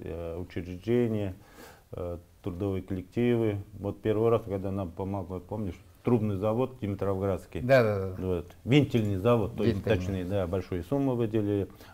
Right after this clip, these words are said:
Speaker 1: Торгово-промышленная палата Ульяновской области нам помогает тоже. То лекарственный помощь, потому что там работает наш друг, товарищ Нырков Сан Саныч, Александр Александрович. Он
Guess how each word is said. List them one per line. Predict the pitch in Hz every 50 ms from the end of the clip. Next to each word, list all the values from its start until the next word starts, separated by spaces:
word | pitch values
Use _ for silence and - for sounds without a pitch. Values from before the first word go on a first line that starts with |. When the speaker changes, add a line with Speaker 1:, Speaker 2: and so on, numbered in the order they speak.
| - _ - -
Speaker 1:
Торгово-промышленная | - 110 104 98 95 110 104 101 - 104 101 98 101 95 - 98 95 87
палата | - 107 110 120 139 143 143 139 - 127
Ульяновской | 120 117 113 117 113 107 107 - - 110
области | 104 98 95 104 98 - - 98
нам | 92 101 95 92
помогает | 90 - 92 98 101 101 95 92 101 95 92 92 - -
тоже. | 95 90 82 90 87 80 - - - - - - -
То | - 104 95
лекарственный | 87 90 90 - - 123 123 120 120 120 107 107 104
помощь, | 98 - 104 98 101 92 -
потому | - 92 - 101 107 104
что | 95 - 104 95
там | - - 113 101 92 85
работает | 104 101 92 101 98 90 - 95 - -
наш | 104 98 90 - - - - - - - - -
друг, | 113 113 107 -
товарищ | - 107 107 107 107 101 98 92 - - - - - - - - -
Нырков | 107 107 104 - 156 156 151
Сан | 156 139 123 104 -
Саныч, | - 101 92 - - - - - - - - - - -
Александр | - 104 104 98 - 107 98 92 95
Александрович. | 95 92 85 - - 92 87 87 - -
Он | 139 156 151 117